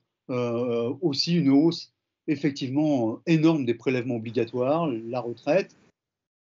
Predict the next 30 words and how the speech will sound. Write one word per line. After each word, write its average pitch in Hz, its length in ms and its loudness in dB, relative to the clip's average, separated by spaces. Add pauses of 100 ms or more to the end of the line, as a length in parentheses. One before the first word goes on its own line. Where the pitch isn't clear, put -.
(140)
la 143 140 0
formation 147 420 0
professionnelle, 131 680 -4
la 143 120 2
T 139 160 -2
V 117 140 -2
A, 175 140 4
et 170 40 4
dans, 165 200 0 (280)
des 202 100 -2
gens 208 200 -4
qui 175 140 -6
vivent 170 180 -4
de 156 100 2
moins 156 340 4
en 151 80 0
moins 139 200 -2
bien. 104 160 -14 (440)
Et 160 160 4
ce 170 80 -6
qui 214 100 -2
est - 40 -4
particulièrement 185 760 -4
intéressant 143 640 -2 (280)
avec 185 280 0
les 151 220 -2
États 151 240 0
généraux, 139 540 -4 (180)
c'est 185 240 -8
que 214 300 -6